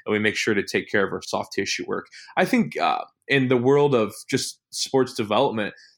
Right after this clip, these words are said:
that's one thing that's changed is these off days are really a lot more active. You know, we'll have our, our athletes maybe walking in a pool,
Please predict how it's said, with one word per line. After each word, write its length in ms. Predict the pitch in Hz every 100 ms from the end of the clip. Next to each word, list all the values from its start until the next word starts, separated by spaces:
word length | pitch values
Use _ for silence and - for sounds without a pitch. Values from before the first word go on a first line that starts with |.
| _
that's 240 | 127 139 -
one 180 | 135 120
thing 160 | 120
that's 180 | 107 -
changed 460 | - 127 120 113 107
is 120 | 95
these 180 | 113 110 -
off 300 | 120 139 -
days 320 | 127 107 - -
are 160 | 110
really 320 | 107 123 165 139
a 80 |
lot 280 | 107 107 110
more 200 | 117 104 -
active. 400 | 104 - 82 - - _ _ -
You 80 | 110
know, 100 | 107
we'll 140 | 131
have 220 | 131 127
our, 320 | 123 123 113 -
our 200 | 113 117
athletes 580 | 110 113 - 117 113 -
maybe 200 | 110 110
walking 400 | 107 107 - 107
in 100 | 101
a 60 |
pool, 600 | - 165 151 143 135 131